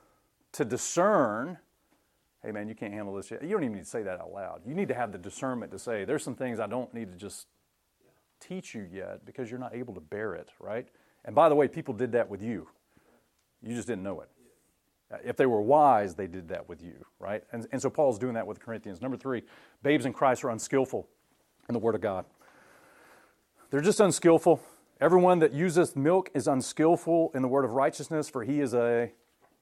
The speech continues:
a babe." And so listen, it, it, it takes time to move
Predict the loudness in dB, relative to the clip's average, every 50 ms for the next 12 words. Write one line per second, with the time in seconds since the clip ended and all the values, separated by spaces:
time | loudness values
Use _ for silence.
0 | _ -16 -12 -8 -6 -6 -4 -4 -6 -6 -10 -16 _ _ _ _ _ _ _ _
1 | _ _ _ _ _ _ _ _ _ _ _ _ _ _ _ _ _ _ _ _
2 | _ _ _ _ _ _ _ _ -8 -4 2 2 6 6 6 4 4 0 -6 -6
3 | -8 -10 -10 -10 -10 -10 -6 -6 -6 -4 -2 -2 -2 -2 0 2 4 4 4 2
4 | -2 -10 -10 -8 0 4 6 6 8 8 6 6 4 2 0 0 -2 -4 0 0
5 | 0 2 2 2 4 4 6 6 4 4 2 2 2 0 0 -2 -6 -10